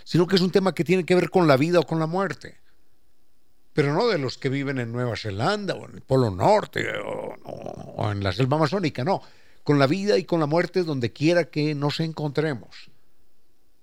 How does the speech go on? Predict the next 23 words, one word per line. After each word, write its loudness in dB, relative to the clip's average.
Puede 4
ser 4
en 2
New 6
York, 4
puede 2
ser -2
en -2
Machachi, 0
puede 2
ser 0
en -2
el -4
Chimborazo, -4
puede -4
ser -2
en, -6
en -10
Paraguay, 6
donde 2
quiera 0
que -18
estemos. -6